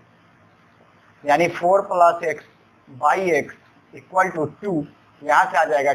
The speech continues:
टू एक्स बराबर, टू एक्स बराबर four plus x, तो x बराबर फ़ोर meter।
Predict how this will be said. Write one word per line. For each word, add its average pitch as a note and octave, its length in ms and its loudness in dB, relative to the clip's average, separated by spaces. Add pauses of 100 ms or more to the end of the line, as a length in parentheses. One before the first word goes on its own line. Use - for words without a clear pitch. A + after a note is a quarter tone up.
टू F#3 180 -8
एक्स - 220 -8
बराबर, D3+ 500 0 (1900)
टू F3 180 2
एक्स G#3+ 200 -2
बराबर D3+ 540 4 (640)
four F#3+ 280 0
plus E3+ 420 2
x, C3+ 160 -4 (640)
तो D3 180 -2
x - 180 -14
बराबर C#3 440 4 (120)
फ़ोर C#3+ 360 -8
meter। A2 380 -6